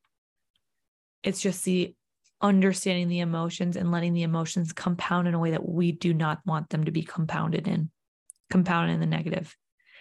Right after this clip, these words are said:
If I would have sat with the anxiousness and kept doing and going, I a hundred percent would have compounded that mo-, that, that emotion of anxiety into more and more and more, into bigger and bigger and bigger. And I've done this time and time and time again.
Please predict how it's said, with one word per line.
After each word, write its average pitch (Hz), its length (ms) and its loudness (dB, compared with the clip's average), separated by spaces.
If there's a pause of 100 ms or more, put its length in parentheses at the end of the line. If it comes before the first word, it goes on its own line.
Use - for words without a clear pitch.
(280)
If - 80 -8
I 208 80 4
would 214 100 6
have 185 120 2
sat 214 560 2
with 202 320 2
the 214 160 -2
anxiousness 226 840 0 (300)
and 190 120 0
kept 185 260 2
doing 208 400 4
and 180 200 2
going, 196 420 2 (140)
I 185 120 0
a 170 80 -2
hundred 214 420 -2
percent 190 340 -2
would 175 100 0
have 180 80 -4
compounded 175 480 -2
that 170 140 -2
mo-, 175 240 -2 (140)
that, 165 280 -2 (380)
that - 340 -2 (320)
emotion 196 440 2
of 170 60 0
anxiety 165 540 -2
into 165 240 -4
more 165 340 2
and 175 120 0
more 156 360 0
and 175 120 0
more, 160 240 0
into 160 180 -2
bigger 156 440 -2 (200)
and 175 160 2
bigger 165 360 2
and 170 120 0
bigger. 156 200 0
And - 180 -4
I've 151 140 -4
done 160 220 0
this 156 220 -4
time 160 300 -2
and 156 80 -4
time 160 220 -4
and 151 100 -2
time 165 220 -4
again. 165 360 -4